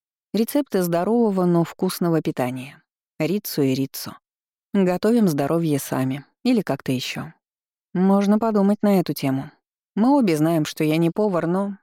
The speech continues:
Давай я подумаю, а потом поговорим подробнее в мой следующий приезд. Ну а сейчас я отнесу себе кофе наверх, переоденусь.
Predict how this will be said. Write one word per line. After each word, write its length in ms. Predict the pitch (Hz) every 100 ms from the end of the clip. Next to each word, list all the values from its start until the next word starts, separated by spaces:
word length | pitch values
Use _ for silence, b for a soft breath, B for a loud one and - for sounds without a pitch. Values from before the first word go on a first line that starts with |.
| _
Давай 300 | 202 208 208
я 100 | 180
подумаю, 480 | 165 170 202 202 160
а 40 | 143
потом 300 | 151 175 160
поговорим 420 | 147 147 151 156
подробнее 540 | 151 151 165 156 139
в 40 | 135
мой 180 | 143
следующий 440 | 139 165 143 143 147
приезд. 540 | 151 143 131 - - _ _ _ _ _ _ _ _ _ _ _ _ _ _ _
Ну 100 | 233
а 60 | 254
сейчас 360 | 226 226 233 -
я 140 | 208
отнесу 340 | 202 196 -
себе 240 | 202 175 175
кофе 300 | 214 208 156
наверх, 420 | 143 135 127 -
переоденусь. 680 | 147 147 143 170 143 131 -